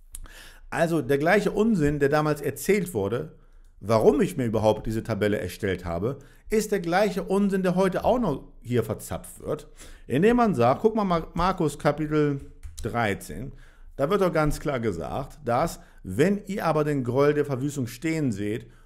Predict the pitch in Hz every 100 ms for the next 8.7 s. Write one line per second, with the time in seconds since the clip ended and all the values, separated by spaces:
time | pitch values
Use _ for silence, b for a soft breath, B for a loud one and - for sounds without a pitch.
0 | b 107 127 123 107 117 127 123 95 90
1 | 95 90 117 113 110 127 135 135 110 95
2 | 123 131 151 135 113 - 117 101 - 131
3 | 123 113 147 - 127 123 104 135 147 117
4 | 123 123 113 123 135 151 110 - - 80
5 | 131 - 120 190 196 127 78 b b b
6 | b b b b b - 131 139 - 240
7 | - - 139 135 135 139 135 - 123 143
8 | 135 131 131 135 123 123